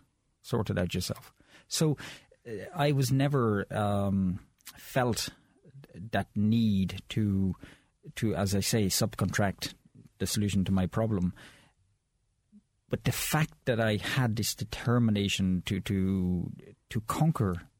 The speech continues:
this myself, it meant that I reached a point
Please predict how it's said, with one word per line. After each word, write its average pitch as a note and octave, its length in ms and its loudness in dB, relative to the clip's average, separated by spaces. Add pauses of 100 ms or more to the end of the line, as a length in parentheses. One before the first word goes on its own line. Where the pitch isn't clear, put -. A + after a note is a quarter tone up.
this - 400 -2
myself, F#2 580 0 (1600)
it - 180 -2
meant A#2+ 500 2 (100)
that G2 280 0 (1300)
I C3+ 100 2
reached A#2+ 400 2
a G#2+ 60 -2
point A2+ 400 0